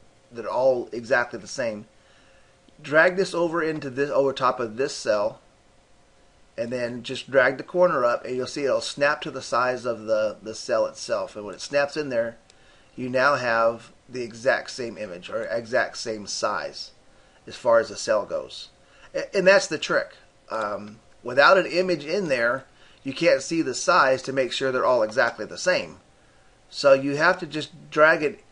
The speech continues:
a single image up into it to get that, okay? So same thing. Now we're gonna just drag this over on top of the, the one we just created, and then just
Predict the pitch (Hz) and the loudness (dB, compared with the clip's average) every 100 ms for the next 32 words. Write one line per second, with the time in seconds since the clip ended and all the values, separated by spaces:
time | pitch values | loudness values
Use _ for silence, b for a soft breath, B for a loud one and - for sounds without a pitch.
0 | _ - - 117 123 - 170 180 143 147 | _ -18 -10 -4 -4 -2 -4 0 0 0
1 | 143 120 131 120 127 131 - 95 92 - | -2 2 2 2 -2 -2 -8 -6 -6 -6
2 | _ _ _ _ _ _ _ - - 117 | _ _ _ _ _ _ _ -20 -12 -6
3 | 123 - 87 - - 107 113 113 139 B | -4 -2 -2 -2 -8 -10 -4 -4 -4 B
4 | B B - 127 123 151 156 156 147 131 | B B -6 -2 0 0 -2 -2 -4 -4
5 | 143 143 117 117 123 117 120 117 120 123 | -8 -6 -4 -4 -6 -6 -10 0 2 2
6 | 131 131 131 131 127 131 131 123 113 - | 0 -4 0 2 2 0 0 -4 -8 -8
7 | 120 127 120 113 117 - 131 151 117 113 | -6 -6 -4 -6 -8 -8 -6 -4 -4 -6
8 | 135 - _ _ _ _ _ _ _ _ | -12 -20 _ _ _ _ _ _ _ _
9 | - 117 120 117 120 - | -12 -8 -8 -8 -10 -12